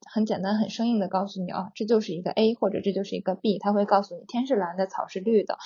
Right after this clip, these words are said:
今天的天气很好。所以当时我觉得对于科技是否真的能给一些有特殊需求的人来说，能给他们带来的便利确实是已经一步一步地在深入我们的生活，只是有的时候可能我们不是，还不是那么了解。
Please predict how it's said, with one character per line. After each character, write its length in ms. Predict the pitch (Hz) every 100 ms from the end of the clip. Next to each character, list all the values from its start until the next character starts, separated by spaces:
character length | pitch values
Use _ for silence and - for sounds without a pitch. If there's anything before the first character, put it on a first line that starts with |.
| - - -
今 100 | 226
天 100 | 226
的 120 | 202
天 180 | 226 233
气 160 | -
很 240 | 208 190 190
好。 240 | 208 - -
所 120 | 254
以 120 | 262
当 180 | 233 196
时 180 | - 233
我 160 | 208
觉 220 | - -
得 240 | 208 202 208 - - -
对 220 | 269 247
于 260 | 240 247 254 -
科 240 | - 294
技 320 | 311 285 240
是 140 | 220 247
否 180 | 220 202
真 180 | 254
的 100 | 247
能 240 | 214 190 214
给 160 | -
一 160 | - 208
些 240 | 202 214
有 360 | 214 180 160 - -
特 180 | - 262
殊 160 | 269
需 180 | 269 285
求 180 | 240 190
的 100 | 190
人 180 | 175 180
来 180 | 175 180
说， 380 | - 202 202 - - - _
能 420 | 208 214 254 269
给 200 | - 208
他 120 | 208
们 200 | 262 254
带 180 | 269 247
来 160 | 208 190
的 220 | 202 196
便 340 | 214 233 208
利 180 | 208 202
确 200 | 208 220
实 180 | 214 196
是 220 | 202 208
已 140 | 190
经 280 | 170 220 226
一 80 | 202
步 160 | 214 277
一 80 |
步 160 | 214 220
地 80 | 208
在 160 | 220
深 180 | 220 262
入 100 | 269
我 40 | 220
们 140 | 185
的 100 | 196
生 220 | 226 262
活， 160 | 214 190
只 100 | 190
是 180 | - 220
有 140 | -
的 80 | 196
时 120 | 196
候 100 | 196
可 120 | 196
能 120 | 185
我 60 | 180
们 100 | 180
不 100 | 185
是， 240 | - 202 -
还 180 | - 202
不 140 | 208
是 80 | 226
那 100 | 247
么 100 | 208
了 240 | 180 170
解。 220 | 208 -